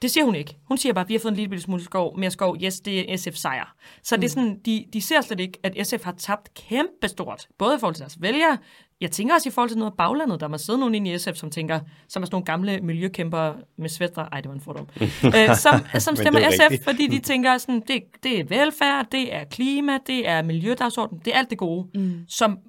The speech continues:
Speaker 1: bare må være mega skuffet, som nok en lille bitte smule bliver ført bag lyset,
Speaker 3: Mm.
Speaker 1: at den måde, man ligesom bare siger, "Ej, vi har fået det her igennem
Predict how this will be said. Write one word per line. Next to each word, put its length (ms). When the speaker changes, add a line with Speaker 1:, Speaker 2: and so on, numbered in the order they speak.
Speaker 1:
bare 120
må 80
være 140
mega 220
skuffet, 460
som 200
nok 300
en 160
lille 160
bitte 140
smule 180
bliver 160
ført 280
bag 120
lyset, 340
Speaker 3:
Mm. 100
Speaker 1:
at 140
den 140
måde, 160
man 120
ligesom 200
bare 100
siger, 200
"Ej, 180
vi 100
har 100
fået 360
det 100
her 220
igennem 480